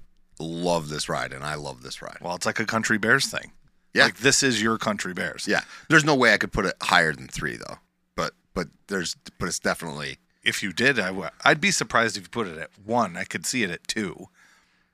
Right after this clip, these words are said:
Speaker 1: Uh, we'll see. Go ahead. What's your two?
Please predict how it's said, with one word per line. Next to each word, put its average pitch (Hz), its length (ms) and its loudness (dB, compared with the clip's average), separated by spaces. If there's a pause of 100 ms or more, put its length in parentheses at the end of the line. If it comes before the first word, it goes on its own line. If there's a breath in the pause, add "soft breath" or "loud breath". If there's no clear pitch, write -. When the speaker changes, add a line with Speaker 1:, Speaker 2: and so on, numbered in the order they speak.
(400 soft breath)
Speaker 1:
Uh, 160 580 2 (440 loud breath)
we'll 160 140 2
see. 85 260 2 (160)
Go 139 140 4
ahead. 87 260 4
What's 156 220 4
your 160 120 4
two? 131 400 0